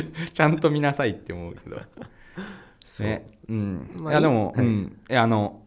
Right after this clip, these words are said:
Speaker 1: <clears throat> あの、行かせていただきましたけど、展示。
Speaker 2: はいはい。
Speaker 1: で、
Speaker 2: ありがとうございます。
Speaker 1: えー、
Speaker 2: 家族で。
Speaker 1: で、うち、あの、ご飯もそこで食べて、レストランで食べました。
Speaker 2: おう。
Speaker 1: 美味しかったですけど。
Speaker 2: あ、本当ですか？
Speaker 1: うん。
Speaker 2: うん。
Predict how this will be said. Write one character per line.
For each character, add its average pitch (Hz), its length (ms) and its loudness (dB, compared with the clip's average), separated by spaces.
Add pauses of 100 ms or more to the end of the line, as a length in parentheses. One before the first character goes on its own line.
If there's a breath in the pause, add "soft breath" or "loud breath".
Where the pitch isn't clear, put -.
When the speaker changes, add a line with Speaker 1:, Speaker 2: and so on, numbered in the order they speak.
Speaker 1:
<clears throat> 151 360 4
あ 98 160 -2
の、 104 240 -2
行 139 100 -6
か 139 80 4
せ 117 100 4
て 117 80 2
い 110 40 0
た 120 80 0
だ 113 80 2
き 117 80 -2
ま 110 120 2
し - 60 -8
た - 60 -8
け 80 80 -6
ど、 85 60 -4
展 92 280 -4
示。 82 280 -6
Speaker 2:
は 92 100 0
い 90 60 -4
は 90 140 -8
い。 92 60 -10
Speaker 1:
で、 85 200 -10 (160)
Speaker 2:
あ - 80 -12
り - 20 -8
が - 0 -
と - 0 -
う 95 80 -6
ご 90 60 -8
ざ - 20 -8
い - 40 -10
ま 101 80 -12
す。 - 200 -20 (140)
Speaker 1:
え 95 160 -6
ー、 90 40 -6
Speaker 2:
家 92 80 -2
族 87 200 -10
で。 - 140 -16 (560)
Speaker 1:
で、 147 300 4 (160)
う 185 100 6
ち、 190 100 6
あ 175 60 8
の、 160 140 4
ご 175 100 8
飯 131 140 4
も 90 140 -2
そ - 120 -10
こ 92 100 -4
で 90 120 -2
食 90 120 0
べ 80 80 -4
て、 - 120 -12
レ 104 100 0
ス - 100 -8
ト 85 80 -4
ラ 76 100 -8
ン 78 40 -8
で 113 60 2 (120)
食 90 120 -6
べ 92 80 -6
ま 92 120 -4
し - 60 -12
た。 131 60 -2
Speaker 2:
お - 20 2
う。 - 20 4
Speaker 1:
美 - 20 6
味 139 60 2
し - 40 -6
か 98 60 0
っ - 60 -6
た - 120 -8
で 69 80 -12
す - 120 -18
け - 80 -8
ど。 113 60 0
Speaker 2:
あ、 80 40 -4
本 82 160 -4
当 107 80 -8
で 104 40 -8
す - 80 -16
か？ - 180 -18
Speaker 1:
う 117 80 -4
ん。 - 40 0
Speaker 2:
う - 20 0
ん。 85 360 -6